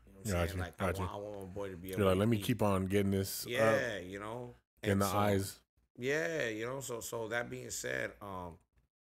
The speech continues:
Speaker 1: you know, we started forty Ounce Fridays, and then it just took off. It started, like, it, it had, like, a, a, a life of its own. And it was small still, you know? I think when we started forty Ounce Fridays, I was, like, I had less than a thousand followers on I G. Maybe,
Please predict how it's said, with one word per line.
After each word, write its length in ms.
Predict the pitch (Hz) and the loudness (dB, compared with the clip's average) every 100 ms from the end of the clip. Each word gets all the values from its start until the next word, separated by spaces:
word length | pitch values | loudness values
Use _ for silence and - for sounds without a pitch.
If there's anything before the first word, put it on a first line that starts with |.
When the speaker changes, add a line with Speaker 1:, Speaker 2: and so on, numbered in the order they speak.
| _ _ | _ _
Speaker 1:
you 100 | 110 | -12
know, 100 | 104 | -8
we 140 | 95 98 | -6 -6
started 320 | - 104 95 | -4 -2 -4
forty 260 | - 104 | -4 -4
Ounce 140 | 98 90 | -4 -6
Fridays, 420 | 104 120 120 - | -2 0 0 -4
and 100 | 107 | -12
then 100 | 107 | -12
it 60 | 101 | -12
just 200 | 92 - | -14 -12
took 220 | 101 92 | -14 -10
off. 280 | 95 107 - | -10 -10 -12
It 60 | |
started, 400 | 92 - 90 87 | -14 -10 -12 -12
like, 180 | 87 90 | -12 -12
it, 300 | 95 92 - | -12 -12 -12
it 40 | 92 | -12
had, 200 | 95 85 | -10 -10
like, 160 | 85 80 | -12 -14
a, 260 | 85 - 87 | -18 -16 -16
a, 260 | 78 95 | -14 -14
a 20 | |
life 360 | 85 87 95 - | -12 -8 -8 -10
of 120 | 85 | -14
its 160 | 82 - | -12 -12
own. 320 | 92 98 95 | -12 -12 -12
And 100 | 87 - _ _ _ | -14 -20 _ _ _
it 100 | 139 | -2
was 220 | 180 190 | -2 0
small 360 | - 131 143 151 | -4 -4 -6 -4
still, 360 | - - 98 90 | -8 -8 -10 -8
you 100 | 95 | -8
know? 60 | |
I 60 | 98 | -8
think 240 | - 131 | -8 -12
when 100 | 139 | -10
we 60 | 131 | -12
started 340 | - 113 117 | -10 -10 -10
forty 260 | 104 110 113 | -10 -10 -10
Ounce 140 | 104 | -10
Fridays, 280 | - 110 107 98 | -10 -8 -8 -10
I 40 | |
was, 100 | 90 | -10
like, 180 | 87 - _ _ - - | -12 -14 _ _ -20 -18
I 60 | - | -8
had 100 | 113 | -6
less 180 | 113 104 | -6 -8
than 80 | 101 | -12
a 60 | |
thousand 340 | 95 95 98 92 | -12 -10 -10 -12
followers 400 | 90 90 85 82 | -12 -12 -12 -14
on 60 | 85 85 | -18 -20
I 40 | |
G. 60 | - - _ _ _ _ _ _ - | -20 -20 _ _ _ _ _ _ -16
Maybe, 300 | 110 104 | -12 -10